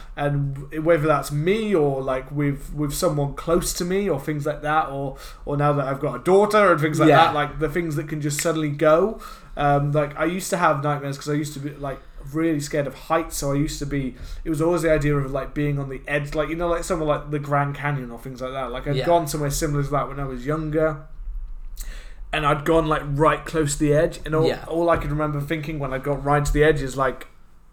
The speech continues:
Speaker 1: literally all it would take for me to have a slight slip and I'm fu-, I'm done, I'm done.
Speaker 2: Yeah.
Speaker 1: And, and, and I used to have, like,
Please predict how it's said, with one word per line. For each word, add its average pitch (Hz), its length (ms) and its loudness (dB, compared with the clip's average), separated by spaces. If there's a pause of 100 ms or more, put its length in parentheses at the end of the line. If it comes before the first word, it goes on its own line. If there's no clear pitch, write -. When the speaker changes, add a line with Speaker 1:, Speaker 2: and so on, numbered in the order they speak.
(100)
Speaker 1:
literally 131 340 -10
all 143 140 0
it 123 40 -2
would 120 100 -8
take 131 200 -4
for 131 80 -10
me 127 120 -10
to 127 80 -10
have 120 100 -10
a - 40 -12
slight 131 300 -6
slip - 300 -6
and 113 80 -12
I'm 104 80 -16
fu-, 117 140 -12 (120)
I'm 143 160 -6
done, 139 220 -6
I'm 156 180 -4
done. 147 200 4
Speaker 2:
Yeah. 151 240 6 (180)
Speaker 1:
And, 180 200 2
and, 170 380 -2
and 170 220 -4
I 170 80 2
used 175 200 -2
to 170 80 0
have, 156 260 0
like, 143 300 0